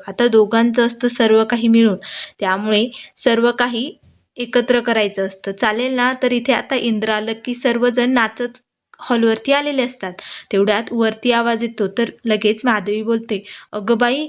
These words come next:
आले वाटतं. चला पटकन, काय बँजो लावतात, किती नाचतायत, किती आवाज आहे." तर आता माधवी व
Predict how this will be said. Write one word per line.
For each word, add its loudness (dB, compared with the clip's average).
आले -4
वाटतं. 0
चला 4
पटकन, -2
काय -2
बँजो 0
लावतात, 0
किती -4
नाचतायत, -2
किती -2
आवाज 0
आहे." 0
तर -2
आता -4
माधवी -2
व -2